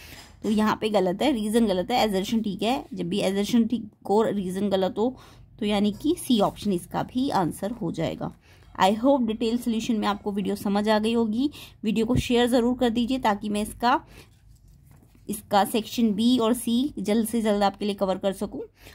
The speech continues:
तो वीडियो को कम से कम हंड्रेड लाइक तो जल्दी से जल्दी दो, और वीड-, वीडियो में नए हो तो सब्सक्राइब कर लेना चैनल को,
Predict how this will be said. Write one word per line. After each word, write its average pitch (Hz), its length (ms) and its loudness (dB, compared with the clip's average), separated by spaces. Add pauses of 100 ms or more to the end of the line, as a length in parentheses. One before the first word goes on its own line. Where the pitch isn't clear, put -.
(160)
तो 202 100 -6
वीडियो 202 280 0
को 220 180 0
कम 233 200 -2
से 247 140 0
कम 240 140 4
हंड्रेड 214 280 0
लाइक 202 280 2
तो 220 220 -2
जल्दी 208 240 -2
से 190 100 -6
जल्दी 190 240 -2
दो, 226 260 -2 (960)
और 160 140 2
वीड-, - 400 -4 (600)
वीडियो 202 200 0
में 220 100 4
नए 233 180 4
हो 262 200 4
तो 247 280 -2 (3500)
सब्सक्राइब 214 520 0
कर 226 120 0
लेना 233 360 0 (640)
चैनल 202 300 -2
को, 262 180 -2